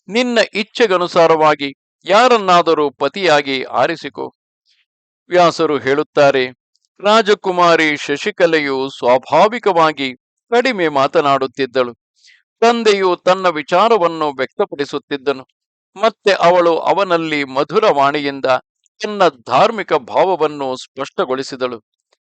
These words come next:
ಶಶಿಕಲೆಯು ಹೇಳುತ್ತಾಳೆ, ಅಪ್ಪ, ನಾನು ಕುಳಿತಿರುವ ರಾಜರ ಮುಂದೆ ಹೋಗುವುದಿಲ್ಲ. ಇದು ನನ್ನ ನಿಶ್ಚಯವಾಗಿದೆ.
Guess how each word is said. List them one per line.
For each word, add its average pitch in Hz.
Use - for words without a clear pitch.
ಶಶಿಕಲೆಯು 151
ಹೇಳುತ್ತಾಳೆ, 127
ಅಪ್ಪ, -
ನಾನು 170
ಕುಳಿತಿರುವ 170
ರಾಜರ 147
ಮುಂದೆ 135
ಹೋಗುವುದಿಲ್ಲ. 127
ಇದು 214
ನನ್ನ 147
ನಿಶ್ಚಯವಾಗಿದೆ. 127